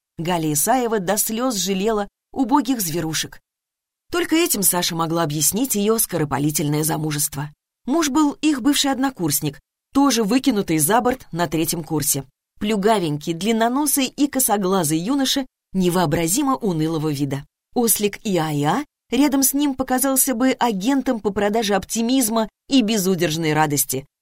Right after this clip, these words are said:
Ни к какой продуктивной деятельности муж не был способен. Основная функция его, как у персидского кота,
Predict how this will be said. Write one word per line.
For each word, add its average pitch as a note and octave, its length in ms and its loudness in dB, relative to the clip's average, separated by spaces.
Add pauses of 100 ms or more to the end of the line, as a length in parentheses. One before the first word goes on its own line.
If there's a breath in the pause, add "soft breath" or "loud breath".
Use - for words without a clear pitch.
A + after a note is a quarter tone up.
(160)
Ни C4 240 4
к E4 100 -8
какой G#3 380 2
продуктивной D#3 640 -2
деятельности B3+ 600 0
муж G3 420 -2
не C#3+ 200 0
был D#3+ 140 -4
способен. C3+ 600 -4 (340)
Основная G3+ 500 2
функция D#3 480 -2
его, B3 280 0 (280)
как E4+ 160 -2
у D4 60 0
персидского D#3 580 -2
кота, C#3+ 320 -4